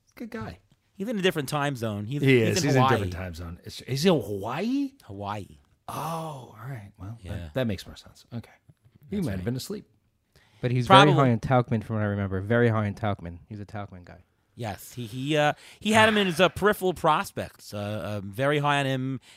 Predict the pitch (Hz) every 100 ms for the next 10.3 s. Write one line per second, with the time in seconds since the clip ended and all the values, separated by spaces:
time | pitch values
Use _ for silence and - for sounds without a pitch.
0 | _ 104 110 131 120 - 117 151 90 -
1 | - _ _ 110 139 151 156 151 151 160
2 | 151 147 165 175 170 127 170 170 165 175
3 | - 147 143 131 135 - 165 156 151 147
4 | 147 135 127 110 160 160 156 139 131 139
5 | 147 160 147 131 131 - 147 220 240 220
6 | 123 160 214 95 _ _ - - 135 165
7 | 139 - - - 117 120 143 131 107 -
8 | 101 82 - 127 113 92 87 - 90 -
9 | _ _ _ _ _ - - 143 170 190
10 | 170 156